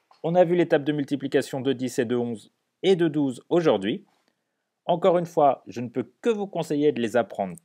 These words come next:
par cœur, ça vous sera toujours utile. Il faut les connaître, donc n'hésitez pas à vous entraîner, à vous interroger vous-même, à demander à des gens de vous poser des questions, peut-être à vous faire des petites cartes, des petites fiches, des petits aides-mémoires.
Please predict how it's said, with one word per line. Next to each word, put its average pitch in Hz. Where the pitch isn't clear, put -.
par -
cœur, 160
ça -
vous 104
sera 98
toujours 156
utile. 120
Il 104
faut -
les 170
connaître, 107
donc 107
n'hésitez 147
pas 123
à 123
vous 123
entraîner, 113
à 120
vous 117
interroger 117
vous-même, 120
à 117
demander 131
à 123
des 123
gens 131
de 123
vous 117
poser 110
des 101
questions, 180
peut-être 190
à 131
vous 110
faire 127
des 113
petites -
cartes, 135
des 110
petites -
fiches, 131
des 107
petits 110
aides-mémoires. 113